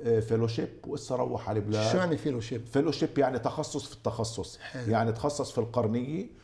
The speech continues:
Speaker 1: وعمل تخصص في قرنية الأطفال.
Speaker 2: حلو.
Speaker 1: وإس-، وعاد إلى البلاد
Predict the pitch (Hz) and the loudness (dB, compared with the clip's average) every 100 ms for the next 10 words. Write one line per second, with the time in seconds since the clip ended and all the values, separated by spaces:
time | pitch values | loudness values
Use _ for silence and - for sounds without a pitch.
0 | - - - 143 156 143 - 151 - 208 | -20 -2 2 2 2 0 0 -2 -4 -6
1 | 135 123 113 120 110 107 110 - 76 76 | -6 -4 -2 0 0 -2 -4 -8 -10 -12
2 | - - 120 104 110 139 - 107 104 110 | -10 -6 -4 -4 -4 -4 -2 0 2 4
3 | 135 120 110 107 95 110 117 117 117 | 4 4 2 2 2 2 4 2 -2